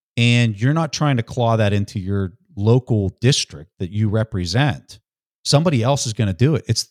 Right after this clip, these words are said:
it's the tragedy of the commons to the nth degree. And, uh, in most countries around the world are structured in a very similar way where, I mean, you just look at the government spending, it's very obvious where that's all going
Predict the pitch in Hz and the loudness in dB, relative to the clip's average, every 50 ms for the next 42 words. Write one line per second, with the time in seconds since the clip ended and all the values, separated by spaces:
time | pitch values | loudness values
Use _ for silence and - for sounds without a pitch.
0 | _ - 117 - - - 107 - - - 123 113 117 143 143 156 156 156 147 139 | _ -4 -4 -4 -4 -6 -8 -8 -4 -2 0 0 2 2 2 2 2 2 2 2
1 | 113 117 - - 123 120 120 117 95 76 73 92 104 - - - _ _ _ _ | 2 0 -2 -2 0 0 0 0 0 -2 -4 -6 -8 -8 -10 -14 _ _ _ _
2 | _ - - 143 113 127 131 - - 139 143 - - _ - 92 95 131 156 160 | _ -2 0 0 2 0 -2 -2 -2 -4 -4 -4 -6 _ -8 -4 -2 -2 0 0
3 | 139 101 82 80 92 101 - _ _ _ _ _ _ _ - 123 120 117 117 117 | 0 -2 -2 -6 -10 -14 -14 _ _ _ _ _ _ _ 0 2 2 4 4 2
4 | 117 123 107 113 127 127 110 107 104 113 135 151 151 - - - - _ _ _ | 0 -2 -6 -10 -6 -4 -2 0 2 2 2 2 0 -2 -6 -10 -14 _ _ _
5 | - 117 135 127 - - 123 113 - 113 107 104 98 92 92 92 151 196 190 151 | 0 0 0 0 0 -2 -4 -2 -2 -2 -2 -2 -2 -2 -4 -2 0 0 0 0
6 | 120 110 107 101 - - - 113 104 - - 107 107 101 101 95 101 95 95 - | 0 0 -2 -4 -4 -4 -4 -4 -4 -4 -6 -4 -4 -2 -2 -2 -2 -4 -4 -4
7 | - 113 95 90 92 95 98 113 180 190 185 143 110 101 101 101 101 98 - _ | -4 -4 -4 -4 -4 -6 -4 -2 0 0 2 0 0 0 -2 -2 -4 -4 -6 _
8 | _ _ _ _ - - 113 113 110 110 113 131 143 143 - - 135 165 - - | _ _ _ _ -6 -2 0 0 0 0 0 0 0 0 0 -2 -2 -2 -2 -2
9 | 165 - - 135 110 98 117 123 127 143 139 131 120 104 - - - - 120 131 | -4 -4 -6 -8 -6 -4 -4 -2 -2 0 -2 -2 -2 -2 -4 -6 -4 -2 -2 0
10 | 135 110 78 65 67 80 107 120 113 - _ _ _ _ _ - 101 - 104 113 | 0 -2 -2 -6 -10 -8 -8 -8 -10 -12 _ _ _ _ _ -14 -12 -4 -2 0
11 | 127 131 120 117 131 143 117 107 101 - - 101 98 95 95 87 87 92 - 107 | 2 2 4 2 2 2 0 -2 -4 -4 -4 -4 -2 -2 -4 -4 -6 -6 -4 -4
12 | 92 85 82 - 131 165 - 143 92 78 78 80 87 | -4 -4 -2 -2 -2 0 0 -2 -2 -4 -8 -18 -20